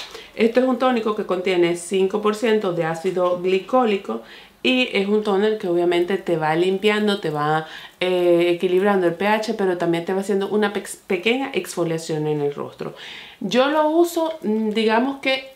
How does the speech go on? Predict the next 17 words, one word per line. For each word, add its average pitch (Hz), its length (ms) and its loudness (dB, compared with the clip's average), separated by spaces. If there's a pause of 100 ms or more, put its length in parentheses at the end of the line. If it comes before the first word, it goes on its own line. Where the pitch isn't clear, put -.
a 208 180 0
diario, 214 580 2
pero 196 240 2
cuando 180 640 0
hay 202 200 0
días 302 280 -4
que - 100 -6
hace 254 320 -2
calor 208 560 0
extremo, 170 800 -2
cuarenta, 170 680 0
cuarenta 151 360 -2
y 185 40 2
uno, 220 180 0
cuarenta 185 320 -2
y - 20 0
dos, 190 180 0